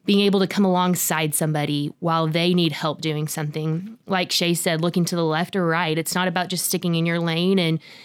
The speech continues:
getting it done. It's coming alongside each other, which ultimately is the body of Christ. So knowing your why, being able to set the tone for that, and always being able to come back to that when we lose sight of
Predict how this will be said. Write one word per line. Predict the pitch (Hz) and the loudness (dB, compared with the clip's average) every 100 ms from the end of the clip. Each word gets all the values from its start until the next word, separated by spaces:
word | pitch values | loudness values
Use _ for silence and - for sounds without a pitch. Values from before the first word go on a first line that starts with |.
| - - - | -20 -20 -2
getting | 190 190 | 2 2
it | 185 | 0
done. | 160 160 214 | 0 0 2
It's | 170 - | 0 -2
coming | - 214 | 2 2
alongside | 240 214 208 180 214 | 4 2 2 0 0
each | 208 160 | 0 0
other, | 156 | 0
which | 165 170 - _ _ _ _ | 0 0 -2 _ _ _ _
ultimately | 180 190 202 170 | -4 0 2 2
is | 156 | 2
the | |
body | 156 156 156 | 0 0 -2
of | - | -4
Christ. | - 165 143 - | -8 -8 -4 0
So | 262 196 165 - - - | 2 2 0 -4 -20 -6
knowing | - 202 208 262 | 2 4 6 6
your | 294 | 6
why, | 285 220 196 156 147 202 254 _ - | 4 4 2 2 2 0 -2 _ 0
being | 190 196 | 2 4
able | 196 190 | 2 2
to | 190 | 2
set | - 190 | 2 0
the | 208 | 0
tone | - 175 190 | 0 2 2
for | - 220 | 2 -2
that, | 220 226 262 - | 0 0 -2 0
and | 185 | -2
always | - 180 196 202 | 0 2 4 2
being | 175 185 | 2 2
able | 175 170 | 2 0
to | - | -2
come | 180 165 | 0 0
back | 151 151 151 | 0 -4 -4
to | - | -6
that | 156 151 | -4 -4
when | 156 165 | -2 -2
we | 160 | 0
lose | 156 151 | -2 -2
sight | - 147 151 - | -4 -4 -6 -6
of | 160 160 | -4 -4